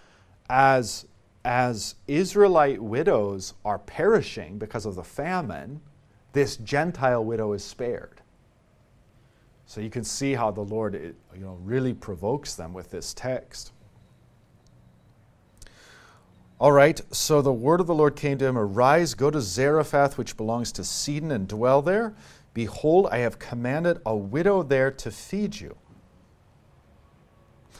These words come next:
You know, it's interesting 'cause does she, she doesn't really seem aware of that command.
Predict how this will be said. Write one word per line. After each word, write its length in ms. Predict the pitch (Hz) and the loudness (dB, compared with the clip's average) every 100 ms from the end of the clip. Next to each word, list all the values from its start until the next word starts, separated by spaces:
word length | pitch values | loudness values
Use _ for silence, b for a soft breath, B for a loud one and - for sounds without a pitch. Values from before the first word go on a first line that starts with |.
| - | -2
You 60 | |
know, 40 | 143 | 0
it's 160 | 139 - | 0 2
interesting 560 | 208 208 170 - 113 | 2 2 0 0 -2
'cause 240 | 107 117 - | -2 -4 -4
does 320 | - 123 123 | -6 -4 -2
she, 200 | - - | -4 -6
she 220 | - - | -6 -4
doesn't 320 | 156 175 226 | -2 0 0
really 240 | 156 151 147 | 2 2 2
seem 320 | - 151 147 | -2 -2 0
aware 360 | 117 104 131 135 | 2 4 4 4
of 140 | 107 | 2
that 200 | 110 107 | 0 -2
command. 580 | - 104 110 78 - | -4 -4 -4 -6 -12